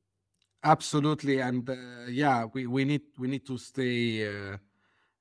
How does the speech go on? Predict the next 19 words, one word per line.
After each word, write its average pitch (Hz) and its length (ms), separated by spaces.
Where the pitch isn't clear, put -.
uh, - 840
you 98 100
know, 98 160
alert 135 480
to, 113 280
to 113 120
all 127 300
these 117 280
cyber 110 280
attacks, 113 400
because 113 240
I 107 80
think 117 280
they 110 100
will, 107 260
they 104 120
will 101 120
increase 104 500
more, 107 440